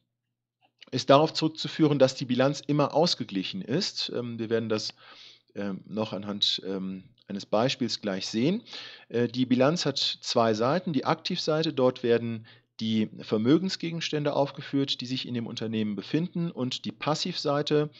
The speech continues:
das heißt also, auf der Aktivseite wird ausgewiesen, was ist unter, im Unternehmen vorhanden an Vermögensgegenständen,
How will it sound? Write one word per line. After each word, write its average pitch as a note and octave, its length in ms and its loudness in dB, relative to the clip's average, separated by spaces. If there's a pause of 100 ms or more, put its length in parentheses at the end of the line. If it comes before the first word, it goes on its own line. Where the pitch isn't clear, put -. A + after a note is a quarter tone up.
(380)
das A#2+ 180 0
heißt B2 180 6
also, A2+ 200 0
auf - 80 -6
der - 100 -2
Aktivseite A#2+ 560 -2
wird A2+ 160 -4
ausgewiesen, A2 560 -4
was B2 220 4
ist - 160 -6
unter, A2 260 -6 (140)
im A2 140 -4
Unternehmen G#2 420 -2
vorhanden C3+ 400 -4
an D3+ 80 -4
Vermögensgegenständen, C3+ 1200 -2